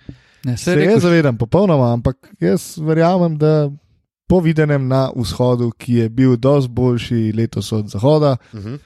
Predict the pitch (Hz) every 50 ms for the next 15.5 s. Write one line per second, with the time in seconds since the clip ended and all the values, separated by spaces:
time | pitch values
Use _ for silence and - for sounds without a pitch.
0 | _ _ _ _ _ - - - 135 135 131 127 127 123 117 - - 123 123 123
1 | - - 117 113 110 110 107 110 110 110 107 - 107 110 113 110 107 107 107 110
2 | 110 110 110 98 - - - - 117 113 110 107 - 107 110 110 110 107 110 -
3 | 104 107 107 - - - - - - 76 73 - - - - - - - - -
4 | _ _ _ _ _ _ _ _ _ _ _ _ _ - 147 127 127 127 127 131
5 | 123 123 127 120 - 117 - - - 139 131 131 - - - 127 120 113 110 107
6 | - - 110 104 - - 98 - - - - - - - - - - - - -
7 | - _ _ _ _ _ _ _ - 101 107 139 143 127 127 120 113 113 120 135
8 | 135 127 131 139 143 143 139 135 123 131 131 135 135 120 - 117 - - 117 101
9 | 95 - _ _ _ _ _ _ _ _ _ _ _ _ - - _ _ _ _
10 | - 131 135 143 135 110 87 76 - - - - - - - - - _ - 190
11 | 175 147 151 156 160 160 131 110 95 80 76 - - - - - _ _ _ _
12 | _ _ - 160 151 - 165 165 165 156 156 143 - - 180 170 151 143 - -
13 | 151 143 139 135 131 131 131 139 139 139 139 120 143 135 123 123 120 120 120 113
14 | 120 127 139 135 - - 120 - - 120 117 113 110 110 107 107 - 110 110 110
15 | 117 - - 123 123 151 - - 160 135